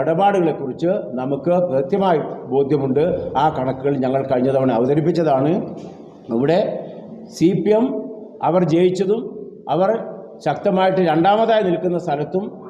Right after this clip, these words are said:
വളരെ പിറകോട്ട് പോയിട്ട് വോട്ടുകൾ യു ഡി എഫിൻ്റെ, കോൺഗ്രസിൻ്റെയും ലീഗിൻ്റെയും സ്ഥാനാർത്ഥികളെ പരാജയപ്പെടുത്താൻ വേണ്ടി അവർ ഉപയോഗിച്ചിട്ടുണ്ട്. അതാണ് കൊക്കയംപാറയിൽ നടന്നത്.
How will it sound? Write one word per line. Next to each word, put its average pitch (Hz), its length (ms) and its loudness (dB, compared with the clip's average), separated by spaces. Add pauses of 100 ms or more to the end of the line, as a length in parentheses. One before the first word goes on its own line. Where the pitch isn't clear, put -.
(280)
വളരെ 180 320 4 (140)
പിറകോട്ട് 208 580 2
പോയിട്ട് 170 340 0 (220)
വോട്ടുകൾ 175 480 0 (500)
യു 170 120 4 (100)
ഡി 269 140 2
എഫിൻ്റെ, 156 300 0 (160)
കോൺഗ്രസിൻ്റെയും 180 720 2 (140)
ലീഗിൻ്റെയും 190 680 2 (360)
സ്ഥാനാർത്ഥികളെ 170 840 2 (140)
പരാജയപ്പെടുത്താൻ 175 920 0
വേണ്ടി 143 240 0 (320)
അവർ 135 180 0
ഉപയോഗിച്ചിട്ടുണ്ട്. 131 640 2 (960)
അതാണ് 147 320 2 (880)
കൊക്കയംപാറയിൽ 139 680 0
നടന്നത്. 131 340 0